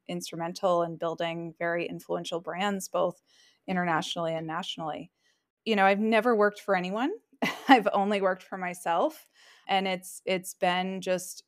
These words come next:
a, a whole journey of continuing to build on what I had learned from clients in the past, being very curious about,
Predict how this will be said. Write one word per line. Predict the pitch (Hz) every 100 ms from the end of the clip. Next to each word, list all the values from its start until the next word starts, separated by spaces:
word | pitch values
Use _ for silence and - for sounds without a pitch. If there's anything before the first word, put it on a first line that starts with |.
| -
a, | 185 180 180 175 -
a | 185
whole | 180 196 175
journey | 180 180 214 185 175
of | 170 170 170 - _ _ _ _ _ -
continuing | 202 185 190 190 190 180 175
to | 175 196 175 175 180 175 170 - _ 165
build | 190 185 202 190
on | 175 170
what | 170 175 - -
I | 175 170 170 175 175 175 - _ _ -
had | - 196 175 - 190
learned | 175 175 175 156
from | 170
clients | 160 175 175 175 175 -
in |
the | 170
past, | 165 175 190 311 339 - - - - _ 190
being | 202 196 190
very | 180 175
curious | - 180 180 185 233 269 -
about, | 185 170 170 170 165